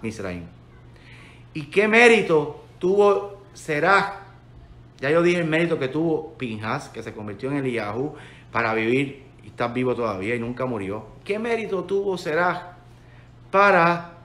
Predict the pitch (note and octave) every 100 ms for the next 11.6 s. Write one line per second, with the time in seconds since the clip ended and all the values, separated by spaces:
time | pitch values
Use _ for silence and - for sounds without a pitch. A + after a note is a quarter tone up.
0 | - - - - A#2+ B2+ F3+ G3+ F3 -
1 | - - - G#2 G#2+ F#2 F#2 D3+ F#3 F3
2 | D#3+ E3+ F#3+ F3+ D3 - - - - D3
3 | G3 G3 G#3+ G3 F3+ D#3+ D3+ E3+ G3+ F#3+
4 | E3 G3 F3+ F#3 D#3+ F3+ A#3 A3 F3+ -
5 | D3 C#3+ C#3+ C#3 C3 A3 - - - -
6 | - - E3 D#3+ A#2 G#2 F#2+ - - -
7 | - - - - - - - - - -
8 | - - - - - - - - - -
9 | - - - - - - - - - -
10 | - - C3+ D#3 D#3+ D#3 C#3+ C3+ D3+ C#3+
11 | B2 - D#3+ D3 A#2+ A2